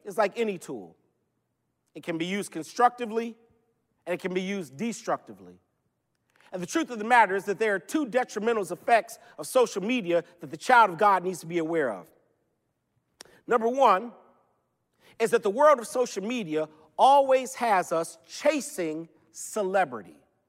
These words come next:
Social media has offered instantaneous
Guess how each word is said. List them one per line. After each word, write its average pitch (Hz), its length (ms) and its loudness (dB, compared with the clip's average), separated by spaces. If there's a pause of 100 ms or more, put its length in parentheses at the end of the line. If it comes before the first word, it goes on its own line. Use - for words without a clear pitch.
(960)
Social 294 400 2
media 208 380 -2
has 196 260 -4 (120)
offered 180 560 2 (340)
instantaneous 247 1500 -4